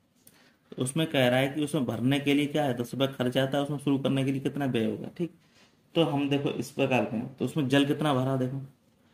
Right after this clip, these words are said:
उसमें टंकी में जल इतने भाग भरा है। ठीक, तो निकालेंगे भाग, तो लिखो भरा जल बराबर भरा जल बराबर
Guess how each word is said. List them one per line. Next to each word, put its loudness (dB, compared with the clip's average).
उसमें -4
टंकी 2
में 2
जल 8
इतने 2
भाग 0
भरा 0
है। -6
ठीक, -2
तो -4
निकालेंगे 0
भाग, -6
तो -4
लिखो -4
भरा 2
जल 4
बराबर -2
भरा -4
जल 2
बराबर 2